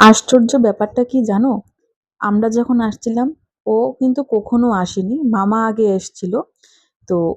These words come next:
ও বলছিল, "মামা, গাড়িটা না ডান দিকে যাবে?" মামা বলছে, "হ্যাঁ, ডান দিকেই মন্দিরটা পরে পড়বে।" সেখান থেকে নেমে যখন ঢুকে,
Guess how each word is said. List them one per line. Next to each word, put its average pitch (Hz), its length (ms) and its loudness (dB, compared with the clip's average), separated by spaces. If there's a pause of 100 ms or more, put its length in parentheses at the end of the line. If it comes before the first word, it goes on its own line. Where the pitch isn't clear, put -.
(120)
ও 214 180 0
বলছিল, 233 420 -2 (440)
"মামা, 214 260 -2 (340)
গাড়িটা 202 340 -2
না 233 120 0 (560)
ডান 208 280 -2
দিকে 214 260 -2
যাবে?" 226 240 -2 (140)
মামা 190 240 -2
বলছে, 214 300 -2
"হ্যাঁ, 226 280 -2 (640)
ডান 196 280 -4
দিকেই 208 300 -2
মন্দিরটা 208 500 0
পরে 202 300 -4
পড়বে।" 208 320 -2 (800)
সেখান 220 380 0
থেকে 233 240 0
নেমে 214 340 0
যখন 220 340 0
ঢুকে, 196 320 -2